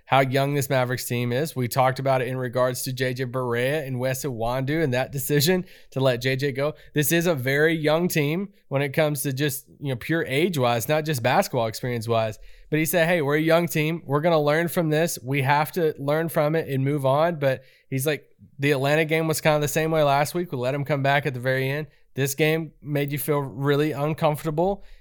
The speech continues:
And, uh, but I, th-, this is just, we gotta, we, I don't wanna harp on that too much. Like, we, I got some tweets about it after the game. I was like, "Man, why?" And people,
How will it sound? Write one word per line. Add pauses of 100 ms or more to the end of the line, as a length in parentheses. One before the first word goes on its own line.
(120)
And,
uh, (460)
but (560)
I,
th-, (120)
this
is
just,
we
gotta,
we, (720)
I
don't
wanna
harp
on
that
too
much.
Like,
we,
I
got
some
tweets
about
it
after
the
game.
I
was
like,
"Man,
why?"
And
people,